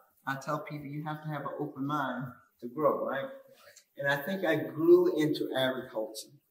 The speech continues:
And as a result, when I decided to leave Congress, I was invited and given the opportunity to become the assistant director of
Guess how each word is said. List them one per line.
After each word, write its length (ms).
And 140
as 180
a 80
result, 480
when 120
I 100
decided 460
to 60
leave 300
Congress, 460
I 120
was 200
invited 400
and 100
given 220
the 60
opportunity 600
to 60
become 360
the 60
assistant 400
director 480
of 80